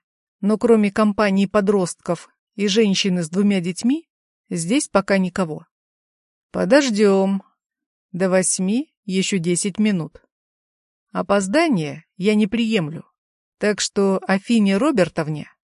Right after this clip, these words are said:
лучше меня не огорчать. «Пошли делать заказ», предлагаю сыну, кивнув на витрину с выпечкой. Мой пацан кивает.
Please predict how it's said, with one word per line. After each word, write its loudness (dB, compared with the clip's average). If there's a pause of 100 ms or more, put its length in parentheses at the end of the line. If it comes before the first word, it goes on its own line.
(120)
лучше -2
меня 0
не -2
огорчать. -4 (840)
«Пошли -2
делать 0
заказ», -6 (340)
предлагаю 0
сыну, -4 (180)
кивнув -2
на 0
витрину -2
с -8
выпечкой. -6 (800)
Мой 0
пацан 0
кивает. -2